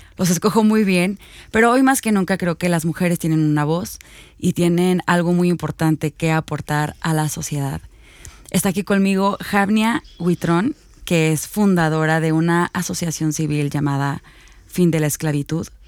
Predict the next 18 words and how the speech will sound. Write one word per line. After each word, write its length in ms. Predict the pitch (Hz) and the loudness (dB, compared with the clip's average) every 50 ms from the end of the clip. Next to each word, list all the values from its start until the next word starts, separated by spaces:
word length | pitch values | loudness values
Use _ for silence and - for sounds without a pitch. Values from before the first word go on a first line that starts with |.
| - - - - - - - - - | -20 -20 -20 -20 -20 -20 -20 -12 -2
cuyo 200 | - 220 208 190 | 0 0 0 2
trabajo 380 | 190 185 175 180 165 190 196 | 2 2 2 2 0 -2 -6
consiste 760 | - 196 196 175 - 208 196 170 - - 175 170 160 - - | -4 -2 -2 0 0 0 0 -2 -2 -2 -2 -2 -2 -2 -2
en 320 | - 170 165 160 160 160 | 0 2 2 2 2 0
prevenir 460 | - - 160 165 165 165 170 170 175 185 | 0 -2 -2 0 2 2 2 2 2 0
e 20 | |
informar 560 | 196 185 - 175 165 156 156 151 147 147 143 | -2 -4 -4 -2 0 2 2 2 2 0 -2
sobre 220 | - 160 151 151 147 | -4 -6 -4 -2 -2
la 120 | 147 139 | -2 -2
trata 280 | - - 156 - 180 175 | -2 -4 -4 -2 -2 -2
de 100 | 170 165 | -2 -2
personas 720 | - 156 151 - - 165 160 165 165 165 175 170 - - - - - - - - - - | -4 -4 -4 -2 0 0 2 2 2 0 -2 -2 -6 -10 -12 -20 -20 -20 -20 -20 -16 -14
aquí 380 | - - - 226 240 233 - _ - | -12 -4 0 0 0 0 -2 _ -2
en 120 | 180 180 | 2 2
México, 460 | 185 185 180 190 185 - - 165 - - _ | 2 2 0 -2 -4 -4 -4 -6 -6 -6 _
en 120 | - 160 160 | 0 2 2
nuestro 260 | 156 147 - 165 - | 2 0 -2 -6 -4
país, 420 | - 151 147 151 151 - - - | -2 -2 -2 -2 -4 -6 -10 -12